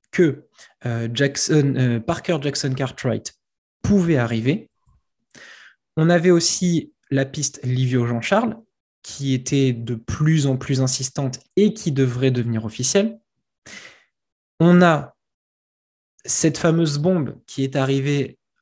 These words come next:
sur les coups de huit heures, huit heures et demie, de Nando De Colo qui s'engage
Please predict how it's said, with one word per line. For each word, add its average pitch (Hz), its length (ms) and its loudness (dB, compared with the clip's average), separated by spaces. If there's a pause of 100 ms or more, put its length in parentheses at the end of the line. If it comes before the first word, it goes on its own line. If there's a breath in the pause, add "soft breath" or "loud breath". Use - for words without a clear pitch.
(220)
sur - 220 -6
les 131 160 2
coups 143 180 -4
de 127 60 -4
huit 135 220 -6
heures, 143 180 0
huit 123 220 -4
heures 131 100 -2
et 127 60 0
demie, 135 320 -2 (360 loud breath)
de 131 120 2
Nando 180 320 4
De 165 120 2
Colo 156 340 -2
qui 151 160 -16
s'engage 160 720 -2